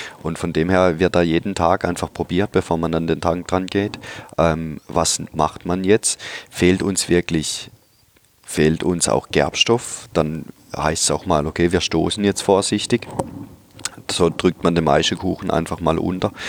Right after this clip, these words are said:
Und wenn man merkt, ah, es geht in die richtige Richtung, aber es muss, braucht noch etwas, es sollte noch etwas mehr Komplexität oder etwas mehr Struktur bekommen auch, dann wird überspült, aber dann auch wiederum mit ganz individueller Menge,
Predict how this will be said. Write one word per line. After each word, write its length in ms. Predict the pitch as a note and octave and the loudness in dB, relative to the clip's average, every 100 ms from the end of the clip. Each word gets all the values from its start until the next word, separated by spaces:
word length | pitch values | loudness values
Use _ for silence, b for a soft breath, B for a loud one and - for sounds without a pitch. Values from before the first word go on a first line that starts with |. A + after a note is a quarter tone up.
| B B B B | B B B B
Und 220 | F#2+ E2+ | -2 2
wenn 100 | D#2 | 2
man 140 | D2 | 2
merkt, 400 | D#2 D#2+ F2+ - | 2 2 2 0
ah, 340 | - F#2+ A#2 G#2+ - - - - - - | 0 2 2 0 -8 -16 -14 -12 -10 -8
es 260 | - - - | -4 -2 2
geht 200 | E2 E2+ | 2 2
in 120 | F2 | 0
die 80 | E2 | 2
richtige 420 | E2+ - - F2 | 2 0 -2 2
Richtung, 420 | G2 - A2 G#2 | 2 4 2 4
aber 220 | E2 D#2 | 2 2
es 160 | D#2 - | 0 0
muss, 260 | F#2 F#2 - | -2 -2 -2
braucht 380 | - E2 G2 | 0 2 2
noch 160 | F#2+ F#2 | -2 0
etwas, 420 | F2+ F#2+ F2+ - | 0 0 0 0
es 120 | - | 0
sollte 220 | - E2+ F2+ | 0 0 -2
noch 140 | F2 | -2
etwas 300 | E2+ - - | 0 0 0
mehr 120 | D#2 | -2
Komplexität 760 | - F2 - E2+ - - E2+ F#2+ | -2 -2 0 -2 -2 2 2 2
oder 160 | D#2 D#2 | 2 2
etwas 300 | - D#2+ C2+ | 2 -2 0
mehr 180 | D2 | -2
Struktur 460 | D#2+ - F2 - - | -2 -4 -6 -6 -4
bekommen 380 | G2+ G#2 F#2+ F2+ | -2 0 0 2
auch, 200 | F2+ - B B B | 0 0 B B B
dann 160 | F2 F2 | 2 4
wird 180 | F2+ | 4
überspült, 640 | G2+ F#2+ - - G2 A#2 - - | 2 0 -2 0 0 0 -4 -4
aber 200 | E2 F2 | -2 0
dann 180 | F2 | 2
auch 200 | F2+ F#2 | 2 0
wiederum 380 | G2 F#2+ F2 F#2+ | 2 2 2 0
mit 360 | F#2 F2+ - - | 0 -2 -6 0
ganz 260 | E2+ F#2 | 0 2
individueller 600 | - G2 F2+ F#2 E2+ C#2+ D#2+ | 0 0 2 4 4 4 2
Menge, 300 | D#2 D2 | -2 -4